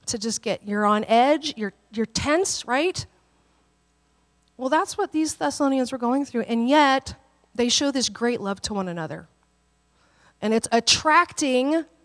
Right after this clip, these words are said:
the Gentiles and the Jews. So it's pretty impressive. All right, so, okay, so that's, uh, chapter three, or verses three to four. Now,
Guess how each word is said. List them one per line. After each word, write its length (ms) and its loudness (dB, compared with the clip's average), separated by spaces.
the 140 -2
Gentiles 840 0
and 300 -2
the 60 0
Jews. 720 -6
So 120 -6
it's 100 -6
pretty 200 -2
impressive. 480 -6
All 80 -4
right, 300 -6
so, 300 2
okay, 160 -2
so 160 0
that's, 360 2
uh, 180 0
chapter 340 -4
three, 180 -10
or 360 0
verses 280 -4
three 200 -2
to 80 -4
four. 320 -10
Now, 480 4